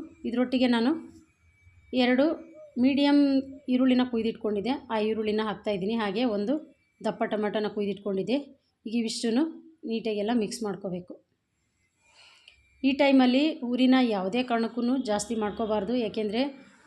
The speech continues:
ಒಂದು ರೀಸನ್ನು ಬೇಗ ತಳ ಹಿಡಿದ್ಬಿಡುತ್ತೆ, ಮತ್ತು ಸ್ಟೀಲ್ ಪಾತ್ರೆಯಲ್ಲಿ ಬೇಯಿಸೋದ್ರಿಂದ ಅದು ಸಹ ಬೇಗ ತಳ ಹಿಡಿಯುತ್ತೆ. ಅದಕ್ಕೋಸ್ಕರ ಉರಿನ ಆದಷ್ಟು ಸಿಮ್ ಇಲ್ಲ ಮೀಡಿಯಮ್ ಉರಿಯಲ್ಲಿ ಇಟ್ಕೋಬೇಕಾಗುತ್ತೆ.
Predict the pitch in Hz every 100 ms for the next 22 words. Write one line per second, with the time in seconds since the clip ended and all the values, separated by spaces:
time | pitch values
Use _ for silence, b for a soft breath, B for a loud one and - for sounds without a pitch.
0 | B B _ 240 262 254 269 262 262 262
1 | 220 240 247 262 254 - - 220 247 240
2 | 208 208 214 247 240 226 247 240 254 262
3 | 269 262 254 247 214 220 240 226 220 226
4 | 269 - - 208 254 254 233 220 214 202
5 | 208 202 208 190 196 240 190 202 220 208
6 | - 208 277 B B B B - - -
7 | - 233 240 233 254 320 - - - 214
8 | 214 247 247 269 269 - 254 262 294 -
9 | 226 240 254 220 240 226 220 220 233 226
10 | 233 202 196 190 180 240